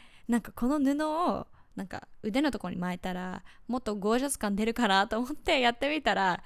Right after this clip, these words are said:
結構ね、オシャンティーな感じになったんで、めっちゃ良かった。<laughs> すごいいい感じじゃない？その多分布なかったらシンプルすぎてあんまり雰囲気出てなかったと思う。なんだろう、その場でなんか決めたり、なんかエンプロブとかする方が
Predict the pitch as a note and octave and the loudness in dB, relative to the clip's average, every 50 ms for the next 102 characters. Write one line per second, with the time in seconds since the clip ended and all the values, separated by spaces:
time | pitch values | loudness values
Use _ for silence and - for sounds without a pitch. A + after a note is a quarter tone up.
0 | - - - - - - - E3+ - - E3 E3 - G2+ D3+ - - - - A#3+ | -14 -20 -20 -20 -10 -6 -6 -4 -4 -4 -6 -4 -2 -2 -4 -4 -4 -2 -2 0
1 | - C#4 B3+ A#3+ A3+ - A3 G3 F3+ F3 F3+ - - - - - - - - - | 2 2 0 0 0 -2 -4 -2 -4 -4 -6 -8 -8 -8 -8 -10 -10 -10 -10 -8
2 | G#2+ A2 - F3+ - - - - - - - F#2 - - - - - - - - | -6 -6 -6 -6 -6 -6 -8 -8 -6 -6 -6 -6 -6 -6 -10 -18 -20 -20 -16 -10
3 | - G3 G3 F#3 - - - A#3+ A#3 A3 G#3+ - - - - - - - - - | -8 -6 -6 -8 -8 -4 0 0 2 2 0 -2 -6 -14 -20 -20 -20 -12 -6 -6
4 | G3+ G3+ - - - - - - - F#2 - - - - - - _ - - - | -6 -4 -4 -6 -8 -10 -12 -12 -12 -12 -14 -18 -20 -20 -20 -20 _ -14 -4 0
5 | - - - F#4 F#4 - A#4 A4+ - - - - - - - - - - F#4 A#4 | 4 4 4 4 4 2 0 0 -6 -12 -12 -12 -12 -12 -10 -2 4 8 10 10
6 | A4 C#4+ A#3 B3 - D4+ D#4+ E4+ D4+ C#4 C#4+ C4+ C4 C4 C#4+ - - - - - | 10 10 8 6 4 2 2 2 2 2 2 2 2 0 -2 -4 -8 -18 -18 -10
7 | - - A#3+ A#3+ A3+ - A#3 A3+ G3 F#3+ F#3 F3 F3 F3+ - - - - - _ | -4 -2 -2 -2 0 -2 -2 -2 -2 -2 -4 -4 -6 -8 -10 -14 -20 -20 -20 _
8 | - - G#3+ G#3+ A3+ B3+ C4 C4+ C4 C#4 D4+ - A#3+ - - - - - - G2+ | -6 -2 0 2 2 2 4 4 4 2 2 0 -2 -2 -2 -6 -6 -4 -4 -4
9 | G2+ - - - - - _ _ - - - - - - _ - - - - - | -4 -6 -10 -14 -20 -20 _ _ -20 -20 -20 -20 -20 -20 _ -20 -18 -12 -8 -4
10 | - C4 C4 B3 - - C4 A#3+ A#3+ - - A#3 F#3+ - - - - F#2 E2+ - | 0 0 0 0 0 -2 -2 0 0 -2 -2 -2 -6 -8 -10 -10 -10 -10 -10 -10
11 | - - G3+ G#3 G#3 G3+ G#3 - - G#3 G#3 G3 - - F3 F#3 - F#3+ - - | -8 -8 -6 -4 -4 -4 -4 -4 -4 -6 -6 -8 -8 -10 -10 -8 -8 -8 -10 -10
12 | - - - - - - - - - - - - B3+ - A3+ A3 A3+ G#3+ G3 - | -12 -14 -14 -14 -14 -14 -14 -12 -12 -12 -12 -10 -8 -6 -4 -4 -4 -4 -6 -6
13 | - - - - B3+ C#4 C#4+ E4+ E4 E4 F4 E4+ D4+ B3+ A3+ G#3+ G#3+ G3 - - | -6 -2 2 4 6 8 8 8 8 8 6 6 6 4 2 0 -2 -2 -4 -4
14 | - G#3 G3+ G3 - G#3 F#3+ G3 G3+ - F#3+ - - F#3 - - - A3+ A#3 - | -2 -2 0 0 0 -2 -2 -2 -2 -2 -2 -4 -4 -4 -4 -2 0 6 12 12
15 | - F#3+ F#3+ F#3+ - - - - - - - F#3+ F#3+ F3+ F3+ F3+ F3+ F3+ F3+ F#3+ | 12 12 12 8 -2 -2 -4 -6 -6 -6 -4 -4 -4 -4 -2 -4 -4 -2 -2 -2
16 | F#3 - - - | -2 -2 -4 -6